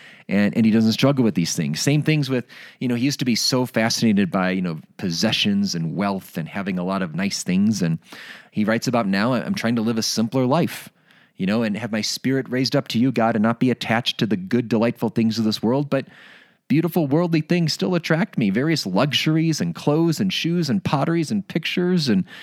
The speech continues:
he says, "I, I still get caught up with the toils of this world's beauty." And I, I think we can relate to that. We all know that, you know, money and wealth and having a big house and a nice car doesn't satisfy everything, but some of us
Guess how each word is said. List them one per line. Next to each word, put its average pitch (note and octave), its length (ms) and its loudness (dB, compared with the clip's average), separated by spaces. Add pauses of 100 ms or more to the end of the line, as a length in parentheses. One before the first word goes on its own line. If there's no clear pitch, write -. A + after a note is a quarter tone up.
(360)
he D3 100 0
says, D#3+ 200 0
"I, D3 220 2
I B2+ 100 0
still F3 260 -2
get D#3 180 0
caught D3+ 240 0
up D#3 160 0
with D3+ 120 0
the C3 80 2
toils C#3+ 420 -2
of C3+ 80 -2
this C#3 200 -2
world's D3 240 0
beauty." B2 420 0
And G#2 180 0 (100)
I, B2+ 180 -6
I C#3 80 -4
think D#3 140 2
we E3+ 80 4
can E3 120 4
relate E3+ 320 2
to E3 100 2
that. G#2 240 -4
We C#3 100 2
all D3+ 120 2
know C#3+ 360 0 (520)
that, C#3 180 0
you C#3 80 0
know, C3+ 120 0
money B2+ 260 0
and B2 100 -2
wealth C3 360 -2
and A2 120 -2
having C3+ 360 -6
a G#2 80 -8
big D#3 260 -8
house D3 320 -2
and C3 100 -2
a A#2 40 -2
nice D3 200 0
car D3 400 2
doesn't C3+ 400 0
satisfy C3+ 540 0
everything, D3+ 280 2
but C3 120 -2
some D3 180 -2
of D3 100 0
us D#3 180 0